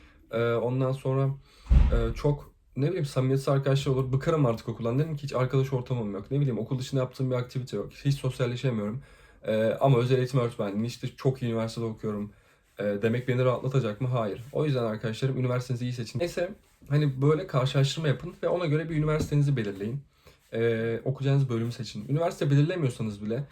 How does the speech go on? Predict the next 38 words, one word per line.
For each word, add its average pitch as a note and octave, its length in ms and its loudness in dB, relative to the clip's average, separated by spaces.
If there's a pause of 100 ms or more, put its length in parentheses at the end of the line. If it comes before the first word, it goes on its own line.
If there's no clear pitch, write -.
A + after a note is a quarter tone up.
(340)
e, A2 480 -2
okuyacağınız C#3 460 2
bölümü B2 280 2 (140)
beğenin, G#2+ 540 -4
e, G2 140 -4
seçin. C#3 400 -4 (360)
Üniversite E3 420 2
seçinden D#3+ 560 -4
kastım C#3+ 420 0
şu - 220 0
an C#3+ 100 4
seçmeniz D3+ 500 -2
aslında C#3+ 260 0
çok D3 180 -4
doğru D3+ 220 4
değil D3+ 140 0
ama E3 220 -4 (280)
şöyle D3+ 380 2
seçin A2 320 -6
diyorum. A2+ 220 -2
Hani C#3 240 0
belli D3 140 2
bir F3 60 -4
sıralama C#3 580 2
hedefinizi C#3 460 4
belirleyin. G2 360 -4
İşte - 160 -4
kaç C#3 260 -4
puanla G#2 280 -4
alıyor, G2+ 300 -6
kaç B2+ 140 -2
sıralamayla G2+ 440 -4
alıyor, C3 140 0
şu C#3 140 -6
üniversite A#2 340 -4
kaç C3 160 -2
sıralamayla G2+ 420 -6
alıyor. F#2 200 -8